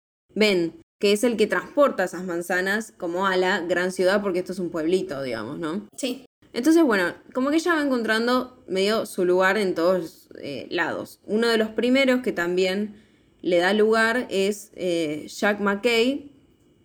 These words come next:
Speaker 1: que es un señor que es ciego y que no admite que es ciego, como que se hace medio al boludo,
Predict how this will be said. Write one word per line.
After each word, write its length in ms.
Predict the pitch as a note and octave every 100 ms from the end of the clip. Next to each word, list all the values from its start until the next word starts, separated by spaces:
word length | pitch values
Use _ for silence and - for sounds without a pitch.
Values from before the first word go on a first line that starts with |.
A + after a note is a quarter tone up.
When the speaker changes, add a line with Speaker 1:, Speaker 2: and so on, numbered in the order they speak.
| _
Speaker 1:
que 420 | G#3 G3 G#3+ - -
es 260 | F#3 F#3+
un 120 | G#3 G#3
señor 500 | B3 B3+ C#4 D4 D4+
que 220 | A3+ A3
es 140 | B3+
ciego 300 | D#4 C#4 D#4 D4+
y 60 |
que 120 | A3+ G#3
no 100 | A#3+
admite 440 | B3 C4+ G#3+ F#3
que 120 | E3+
es 100 | F3
ciego, 520 | - F3 D#3+ E3+ A3 A3+ -
como 160 | - F3
que 300 | E3 E3 -
se 160 | - G3+
hace 160 | G#3 G3+
medio 180 | G#3+ A3
al 80 |
boludo, 560 | A3+ A#3 B3 A#3+ B3+ D4